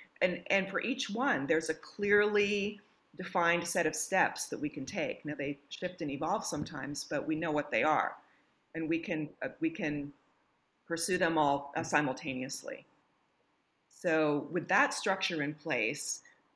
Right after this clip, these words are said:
uh, it gives us a good framework within which to work, and also to be responsive for the things that come up that nobody can foresee.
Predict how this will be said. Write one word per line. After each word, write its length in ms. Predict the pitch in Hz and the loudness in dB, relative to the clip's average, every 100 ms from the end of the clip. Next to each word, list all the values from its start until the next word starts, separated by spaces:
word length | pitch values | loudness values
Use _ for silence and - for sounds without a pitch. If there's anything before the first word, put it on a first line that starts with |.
| - | -4
uh, 220 | 170 165 170 | -2 0 -2
it 100 | 151 | -4
gives 220 | 202 220 | -2 0
us 180 | 226 208 | -2 -2
a 40 | |
good 260 | 160 185 - | -2 -4 -4
framework 720 | - 170 196 196 123 - - | -2 0 0 -2 -2 -6 -8
within 260 | 156 156 | -6 -4
which 280 | 156 143 - | -4 -4 -6
to 100 | 170 | -8
work, 480 | 135 123 - - - _ _ _ 165 | -6 -6 -6 -8 -16 _ _ _ -6
and 100 | - | -2
also 300 | 185 185 202 | -2 0 -4
to 140 | 226 | -4
be 120 | 185 | -4
responsive 760 | 165 170 - 156 165 202 156 - | -2 -2 0 2 2 0 -4 -4
for 80 | 147 | -6
the 120 | 156 | -4
things 260 | 185 190 | -4 -4
that 140 | 175 - | -6 -6
come 200 | 190 208 | -4 0
up 220 | 220 - | -2 0
that 100 | 135 | 0
nobody 240 | 170 190 202 | 2 0 -2
can 200 | 196 180 | -4 -4
foresee. 480 | 175 - 247 147 | -4 -2 -2 -2